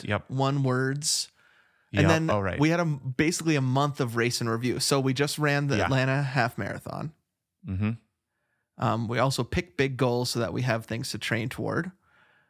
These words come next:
Speaker 2: Um, and then on that race, and since we've been talking about how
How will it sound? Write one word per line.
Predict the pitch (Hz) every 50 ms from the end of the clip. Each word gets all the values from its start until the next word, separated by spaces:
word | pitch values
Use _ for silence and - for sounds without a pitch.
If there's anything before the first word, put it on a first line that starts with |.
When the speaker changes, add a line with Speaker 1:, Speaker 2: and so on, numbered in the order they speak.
| _ -
Speaker 2:
Um, | - 123 120 117 110 98 - - - - _ _ _ _ _ _ _ _ _ _ _ _ _ _ _ -
and | - 156 190
then | 220 233 247 240 - - - - - _ -
on | - 156 170 180 185
that | 190 185 190 190 - _ _ _ _ -
race, | 147 156 170 185 208 196 - - - - - - - _ _ _ _ _ _ _ _ _
and | - 131 127 127
since | - - 156 165 190 185 - -
we've | 139 131 120
been | 123 120 120
talking | - - 127 127 - - 135 131
about | 123 120 123 123 127 -
how | 123 123 120 120 120 120 123 127